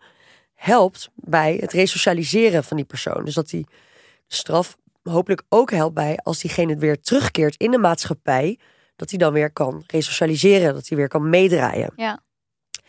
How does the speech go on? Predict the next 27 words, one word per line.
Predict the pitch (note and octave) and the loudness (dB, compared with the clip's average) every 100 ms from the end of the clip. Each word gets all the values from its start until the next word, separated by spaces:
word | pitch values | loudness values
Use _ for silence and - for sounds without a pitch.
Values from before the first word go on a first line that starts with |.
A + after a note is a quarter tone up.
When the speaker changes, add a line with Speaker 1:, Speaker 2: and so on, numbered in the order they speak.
| - _ | -20 _
Speaker 1:
Dat | B3 | 0
zijn | B3 E3+ | 4 2
eigenlijk | E3 | 2
de | D#3 | -4
drie | F3 | 0
strafdoelen. | F#3 - G#3+ F3 D3+ C3 B2+ - - - - _ _ | -2 2 0 2 0 -2 -4 -8 -20 -20 -20 _ _
Ehm, | E3+ E3 E3 E3 E3 - _ _ _ _ _ _ | 0 2 2 -2 -8 -14 _ _ _ _ _ _
wat | F#3+ - | 0 2
je | |
heel | F3 F3+ | 2 2
vaak | F3 | 2
hoort | - F#3+ A3 F3+ | 4 4 4 2
inderdaad | D#3+ D3 D3+ G3 | 0 0 -2 -4
in | - | -2
Nederland | D3+ D3 D#3 - | 0 0 -2 -4
is, | C#3+ D3+ - - | -6 -4 -6 -6
of | D3 B2+ - | -6 -6 -10
misschien | - C#3+ E3 | -14 -8 -2
ook | D3+ | 0
wel | C#3+ | 0
in | |
omringende | D3 D3+ G3 G3+ | 0 2 2 4
landen, | F#3+ F3+ F3+ | 2 2 0
dat | E3+ | 0
weet | D3+ | 0
ik | F3+ | 0
niet: | G#3 C4+ | 0 -4